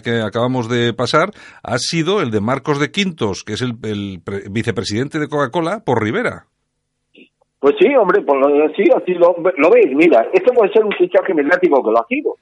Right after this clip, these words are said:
Speaker 1: Ujú.
Speaker 2: Pues claro, un vicepresidente de Coca-Cola no es un tonto.
Speaker 1: Sí, no es
Speaker 2: Yo
Speaker 1: cualquiera,
Speaker 2: no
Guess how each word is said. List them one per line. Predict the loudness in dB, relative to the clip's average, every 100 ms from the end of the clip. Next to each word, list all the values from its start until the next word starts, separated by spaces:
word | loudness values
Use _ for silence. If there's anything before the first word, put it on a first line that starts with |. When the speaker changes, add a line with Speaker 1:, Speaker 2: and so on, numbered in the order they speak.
| _ _
Speaker 1:
Ujú. | -8 -4
Speaker 2:
Pues | -2
claro, | 2 0
un | 0 -6
vicepresidente | -10 -4 -2 -2 -4 -2 0 2
de | 2
Coca-Cola | 4 4 4 2
no | 2 2
es | 0
un | -4
tonto. | -8 -10 -10 -16 -14 -12
Speaker 1:
Sí, | -10 -6
no | -2 -2
es |
Speaker 2:
Yo | 2
Speaker 1:
cualquiera, | 2 2 2
Speaker 2:
no | -2